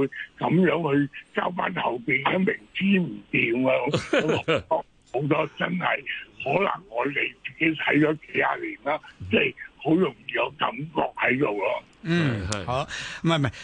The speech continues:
Speaker 3: 大家睇慣波都唔係波嘅，點解都，<laughs> 都咁搞呢？咁啊，
Speaker 2: 啊，啊。
Speaker 3: 啊，好多謝你啊，梁守志下，
Speaker 2: 啊。
Speaker 3: 係資深球隊總監啊，梁守志先生就分析過呢，關於呢個打假波嘅問題。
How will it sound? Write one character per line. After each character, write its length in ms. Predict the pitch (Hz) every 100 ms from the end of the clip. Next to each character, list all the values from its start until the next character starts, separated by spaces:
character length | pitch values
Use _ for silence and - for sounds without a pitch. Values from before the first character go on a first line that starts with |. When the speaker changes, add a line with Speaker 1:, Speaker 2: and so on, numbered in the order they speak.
| -
Speaker 3:
大 140 | 156
家 100 | 185
睇 140 | 170 202
慣 180 | 170 175
波 180 | 202
都 80 | 208
唔 80 | 139
係 160 | 110 120
波 280 | 185 180 160
嘅， 80 | 160
點 120 | 170
解 280 | - - 220 - 214
都， 0 |
<laughs> 160 | - 240
都 60 | 160
咁 340 | - 220 160
搞 160 | 185 202
呢？ 80 | - 220
咁 80 | 180 143
啊， 220 | 202 143 -
Speaker 2:
啊， 80 | 123 117 -
啊。 80 | 143
Speaker 3:
啊， 80 | 143 -
好 180 | - 277
多 120 | 294 233
謝 120 | 220
你 60 | 202
啊， 160 | 196 180
梁 160 | 147 135
守 120 | 175
志 140 | 165
下， 80 | 156
Speaker 2:
啊。 280 | 151 160 110 - - -
Speaker 3:
係 140 | 135
資 160 | - 202
深 560 | 202 196 190 185 185 170
球 200 | 117 110
隊 280 | 127 160
總 280 | 151 131 139
監 260 | 156 156 156
啊， 100 | 110
梁 160 | 95
守 180 | 95 117
志 180 | 127 120
先 160 | 107 147
生 320 | 156 151 131
就 80 | 104
分 180 | 139 135
析 80 | 139
過 240 | 113 113
呢， 100 | 127
關 180 | 127 135
於 100 | 135
呢 80 | 131
個 80 | 113
打 180 | 92 110
假 160 | 110
波 440 | 117 143 143 139 127
嘅 100 | 110
問 260 | 92 90
題。 240 | 82 87